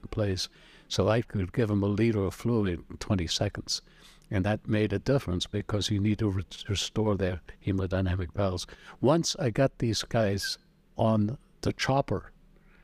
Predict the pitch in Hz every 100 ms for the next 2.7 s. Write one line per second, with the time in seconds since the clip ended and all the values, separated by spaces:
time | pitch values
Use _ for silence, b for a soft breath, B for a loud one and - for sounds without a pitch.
0 | b b b 104 101 123 127 117 - 104
1 | - 135 123 113 - 117 113 - - -
2 | 117 113 101 - 131 120